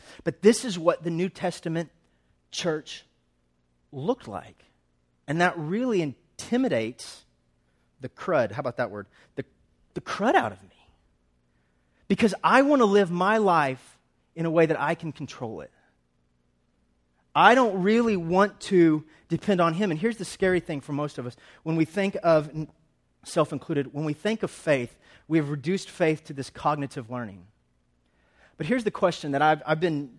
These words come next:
and so if I seem a little harsh, it's because God's got me studying Leviticus, and I'll just jack with you about, and so if the Holy Spirit, ask yourself this question, if the Holy Spirit, if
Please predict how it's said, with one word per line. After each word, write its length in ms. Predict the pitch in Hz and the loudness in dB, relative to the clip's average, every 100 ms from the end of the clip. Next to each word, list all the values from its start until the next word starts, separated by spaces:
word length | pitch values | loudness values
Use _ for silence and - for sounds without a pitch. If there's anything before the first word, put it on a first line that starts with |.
| - - - | -20 -20 -8
and 160 | 180 156 | -6 -2
so 240 | 196 165 | 2 4
if 180 | 165 160 | 2 0
I 60 | 196 | -2
seem 280 | - 196 | -2 -2
a 40 | 170 | 0
little 180 | 170 156 | 0 2
harsh, 320 | 175 160 156 | 4 2 2
it's 120 | - | -12
because 280 | 156 170 135 | -8 -8 -2
God's 240 | 156 147 | -2 0
got 140 | 151 147 | -2 -2
me 80 | |
studying 340 | 139 147 147 139 | -6 -4 -4 -4
Leviticus, 480 | 127 135 131 143 - | -6 -8 -8 -12 -12
and 80 | |
I'll 60 | 135 | -14
just 180 | 127 123 | -14 -12
jack 300 | 135 123 - | -8 -8 -10
with 120 | 120 | -14
you 100 | 127 - - - - | -14 -16 -20 -20 -2
about, 400 | 147 143 - _ _ _ _ - | 4 4 2 _ _ _ _ -6
and 180 | 175 | -4
so 340 | 160 196 175 165 _ _ _ _ _ _ _ _ _ _ _ _ _ _ _ _ | 0 2 2 0 _ _ _ _ _ _ _ _ _ _ _ _ _ _ _ _
if 240 | 247 - | 4 6
the 80 | 240 | 4
Holy 420 | 202 - 285 330 | 2 4 6 6
Spirit, 600 | 302 - - 247 165 113 - | 4 0 0 4 4 2 0
ask 220 | 208 - | -2 -2
yourself 220 | 220 226 | 0 0
this 140 | 214 - | -2 -2
question, 440 | 165 139 135 151 _ _ - - | 0 0 -6 -14 _ _ -20 -4
if 120 | 202 | 2
the 80 | 202 | 2
Holy 380 | - 220 269 277 | 4 2 2 0
Spirit, 520 | - - 175 107 101 _ _ _ _ _ _ _ _ _ _ _ _ - - _ | -2 2 4 4 -4 _ _ _ _ _ _ _ _ _ _ _ _ -20 -20 _
if 460 | 208 190 185 - | 8 8 6 -10